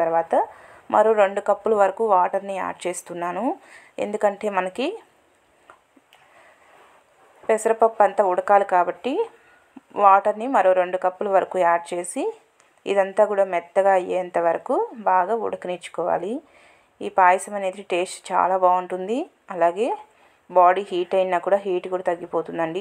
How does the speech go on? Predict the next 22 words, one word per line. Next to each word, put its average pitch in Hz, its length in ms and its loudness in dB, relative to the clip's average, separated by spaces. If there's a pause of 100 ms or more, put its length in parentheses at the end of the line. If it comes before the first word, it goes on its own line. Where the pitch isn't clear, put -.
(140)
చాలా 190 200 0 (140)
ఈజీగా 185 380 -4
కూడా 180 200 -2
చేసుకోవచ్చు. 170 600 -6 (480)
ఇంటికి 196 280 -6
ఎవరైనా 185 340 2 (100)
రిలేటివ్స్ 180 500 -4
వచ్చినప్పుడు 175 440 -4 (100)
ఈ 233 100 -4
విధంగా 185 320 -2
చేసి 175 240 -4
పెడితే 180 280 -2 (120)
చాలా 180 240 2
ఇష్టంగా 180 380 -4
తినేస్తారు 165 560 -4
అందరూ 170 220 -8 (100)
కూడా. 185 180 -2 (540)
ఈ 226 100 0
విధంగా 226 360 4 (220)
వాటర్ 180 360 4
కూడా 196 180 4
యాడ్ 170 180 0